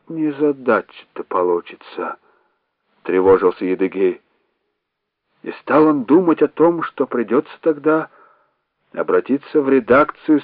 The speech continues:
своей казахской газеты. Адрес газеты в каждом номере указывается. Там ему наверняка растолкуют,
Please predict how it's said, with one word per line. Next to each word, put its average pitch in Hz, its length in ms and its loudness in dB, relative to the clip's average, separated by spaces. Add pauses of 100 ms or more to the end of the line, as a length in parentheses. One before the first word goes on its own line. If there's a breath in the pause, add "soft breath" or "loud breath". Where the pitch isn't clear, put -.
своей 120 400 2
казахской 139 680 -2
газеты. 160 760 0 (920 soft breath)
Адрес 147 500 4
газеты 160 420 4
в - 60 -4
каждом 165 480 4
номере 185 300 6
указывается. 165 1040 2 (960)
Там 190 460 4
ему 190 460 0
наверняка 202 880 4
растолкуют, 165 880 0